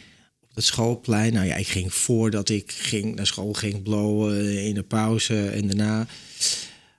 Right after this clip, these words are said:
Was jij nou, even gewoon voor het beeld, ook voor mensen die kijken, ben jij nou de enige die dat deed?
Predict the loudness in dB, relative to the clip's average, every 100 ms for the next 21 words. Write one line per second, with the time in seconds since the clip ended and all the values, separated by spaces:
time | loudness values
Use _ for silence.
0 | _ 4 6 6 6 4 4 4 2 -2
1 | -2 2 2 2 4 4 4 2 4 4
2 | 4 2 -2 0 2 4 4 2 0 0
3 | 2 2 2 4 4 4 2 2 2 2
4 | 2 0 0 0 0 2 0 0